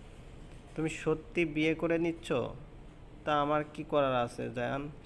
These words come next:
সেদিনের পর থেকে পাঁচটা বৎসর চলে গেল, তুমি তো এখনও মেঘকে নিয়ে পড়ে আছো। আমারও তো ভবিষ্যৎ আছে।" "তোমার ভবিষ্যৎ আছে,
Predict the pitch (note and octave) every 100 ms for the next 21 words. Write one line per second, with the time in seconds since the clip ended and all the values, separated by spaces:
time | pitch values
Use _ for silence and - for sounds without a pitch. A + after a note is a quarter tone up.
0 | - C3+ C3 C3+ C3+ C3 C#3 C3 - C#3
1 | C#3+ A#2+ C3 - - - - - C3+ C3
2 | - D#3 C3+ C3+ - D#3 D3+ - C#3+ C3+
3 | B2 A#2 A2+ - - - - - C#3 D3
4 | D#3 C3+ B2+ - D3+ C#3 B2+ C3 B2+ -
5 | C3+ C3+ B2 A#2+ C3+ C3 B2 A#2 - A#2
6 | B2+ - - - - - - - C#3 D#3
7 | F3 F3+ F3+ C#3+ B2+ C3+ C3 C#3+ C3 B2+
8 | A#2 A2+ A2 B2 - - - - C3 C#3
9 | B2 B2+ B2 C3+ D#3 D3 D3+ - C3